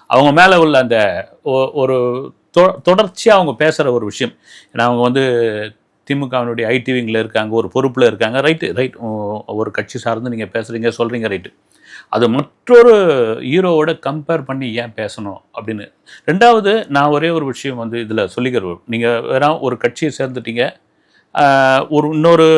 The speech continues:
க-, கட்சியினுடைய தலைவரையோ அல்லது அது சம்பந்தப்பட்டவர்களையோ யாருக்கு வேணாலும்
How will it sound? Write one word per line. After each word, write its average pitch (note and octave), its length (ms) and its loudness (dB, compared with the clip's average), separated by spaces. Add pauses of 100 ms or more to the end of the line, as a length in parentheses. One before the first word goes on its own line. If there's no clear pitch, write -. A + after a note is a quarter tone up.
(220)
க-, D3+ 200 -2
கட்சியினுடைய D3+ 960 -2 (220)
தலைவரையோ C3+ 560 0 (120)
அல்லது C3 240 -2
அது A#2+ 140 0
சம்பந்தப்பட்டவர்களையோ B2+ 880 -6
யாருக்கு F#3 420 0
வேணாலும் F3+ 400 -4